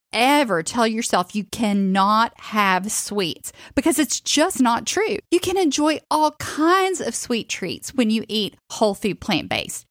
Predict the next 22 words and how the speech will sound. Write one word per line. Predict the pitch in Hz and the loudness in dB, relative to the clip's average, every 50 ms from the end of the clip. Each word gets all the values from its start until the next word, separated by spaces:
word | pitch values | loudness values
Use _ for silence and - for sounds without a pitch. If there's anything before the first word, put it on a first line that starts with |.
| _ _ | _ _
So | - - 262 254 | -2 0 0 2
instead | - 247 247 240 - - - 262 262 302 | 2 2 0 0 0 -2 0 0 0 2
of | 370 370 302 | 0 -2 -2
saying, | - - - 240 226 214 208 185 - - _ | -2 -2 0 0 2 0 0 -2 -6 -6 _
"I | - 214 214 214 202 208 - - | 0 2 2 2 2 0 -2 -6
can't | - - - 214 247 226 247 - - | -12 -6 -2 2 2 2 2 0 -4
have," | - - 233 175 156 156 - - 233 277 - | -4 -2 0 2 2 2 0 0 -2 -2 -2
when | - - 233 233 | -2 -2 -2 -2
it | - - | -2 0
comes | 254 233 220 - | 0 0 0 0
to | - 220 | 0 -2
sweets | 208 - - - 240 233 220 - - - | -2 -2 -2 -2 -2 -2 -2 -4 -4 -2
or | 214 240 226 | 0 0 2
any | 208 262 359 370 262 | 4 4 4 4 4
other | 240 220 208 208 | 4 4 2 2
food | - 214 202 185 | 2 2 0 2
that | 175 - - | 0 -2 -2
you | 185 190 | -2 -2
enjoy, | 175 165 175 175 - - 214 233 - - 139 190 | 0 -2 -2 -2 -2 0 0 0 0 0 -2 -4
start | - - - - 247 254 311 254 - - | -6 -6 -2 2 2 2 2 0 0 0
asking | 214 214 208 220 - - - 233 220 214 214 | 0 0 0 -2 -4 -4 -2 -2 0 0 -2
instead | - 180 185 196 190 - - - - - - 294 294 196 180 170 175 | -2 -2 -2 -2 -4 -4 -6 -4 -2 0 0 2 2 2 2 0 -2